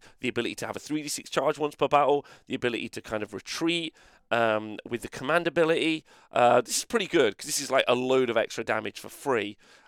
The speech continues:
um, which is quite interesting. I quite like this. Um, then you got the Prudency Shoots. <laughs> This is where the dwarfs just wear, like, little, uh, towels when they get out of the shower. That's what they're doing,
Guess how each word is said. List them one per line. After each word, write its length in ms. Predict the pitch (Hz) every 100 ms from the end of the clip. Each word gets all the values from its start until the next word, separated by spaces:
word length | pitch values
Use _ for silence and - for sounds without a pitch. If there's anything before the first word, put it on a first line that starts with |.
| -
um, 320 | - 107 107
which 180 | - 110
is 80 | -
quite 200 | 110 -
interesting. 440 | - 104 - 107 -
I 60 |
quite 240 | 117 113 104
like 140 | 98
this. 380 | - - - - _ _ _ _ -
Um, 340 | 123 123 113 - _ _ _ _ _ _ _ -
then 140 | 160 170
you 80 |
got 80 | 156
the 80 | 127
Prudency 680 | - - 233 233 214 - 240
Shoots. 600 | - 254 262 - - - - -
<laughs> 200 | - 208 - - - 988 554 988 - - - - - 415
This 160 | 220 226
is 180 | 226
where 200 | 185 214
the 80 | 196
dwarfs 580 | 165 180 208 143 - - - -
just 200 | 170 143
wear, 180 | 156
like, 180 | 156 131
little, 340 | 139 139 151 -
uh, 180 | 131 120
towels 600 | - 131 135 165 220 - -
when 120 | 139
they 80 | 147
get 140 | 135
out 100 | 135
of 60 | 113
the 60 |
shower. 440 | 131 143 123 107 104 _ _ _
That's 200 | - 123
what 120 | 147 120
they're 100 | 120
doing, 380 | 123 104 98